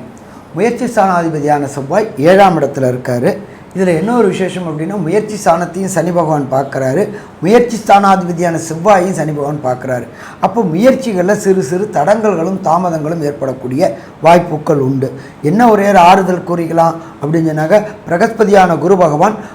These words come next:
அஞ்சாம் இடத்துல இருந்துட்டு தன்னுடைய விசேஷ பார்வையான ஒன்பதாம் பார்வையா ராசியை பார்க்கிறார், ராசியில உள்ள ராகுவையும் பார்க்கிறார். அது ஒண்ணு தான் ஆறுதல் சொல்லிக்கலாமே தவிர, முயற்சி உடையார் இகழ்ச்சி அடையார். ஆனா முயற்சிகள் தோற்கலாம்,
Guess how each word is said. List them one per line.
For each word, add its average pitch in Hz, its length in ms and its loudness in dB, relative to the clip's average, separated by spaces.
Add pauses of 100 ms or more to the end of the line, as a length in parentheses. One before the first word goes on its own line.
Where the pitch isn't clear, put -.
(180)
அஞ்சாம் 208 340 4
இடத்துல 165 320 0
இருந்துட்டு 160 340 -4 (340)
தன்னுடைய 180 360 2
விசேஷ 214 460 0
பார்வையான 165 480 2
ஒன்பதாம் 190 480 4
பார்வையா 156 380 4 (460)
ராசியை 214 460 2 (100)
பார்க்கிறார், 156 480 4 (400)
ராசியில 226 500 4
உள்ள 180 140 2 (160)
ராகுவையும் 185 640 2
பார்க்கிறார். 151 360 -2 (340)
அது 165 100 2 (100)
ஒண்ணு 208 140 6 (100)
தான் 196 160 8
ஆறுதல் 208 360 6
சொல்லிக்கலாமே 151 440 2 (100)
தவிர, 151 180 4 (440)
முயற்சி 254 380 4
உடையார் 220 340 2
இகழ்ச்சி 233 320 2
அடையார். 202 300 4 (120)
ஆனா 233 120 2 (120)
முயற்சிகள் 240 540 2
தோற்கலாம், 233 440 0